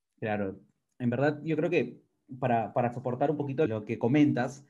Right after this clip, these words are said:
cualquier persona que quiera desarrollar su marca personal,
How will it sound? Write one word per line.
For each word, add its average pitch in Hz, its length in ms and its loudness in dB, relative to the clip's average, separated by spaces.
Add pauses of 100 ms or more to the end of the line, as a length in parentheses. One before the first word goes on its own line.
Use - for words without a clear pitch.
(600)
cualquier 139 500 2
persona 165 800 -2
que 110 760 -2
quiera 156 200 2
desarrollar 131 420 -2
su 135 80 -8
marca 135 300 -2
personal, 117 640 -2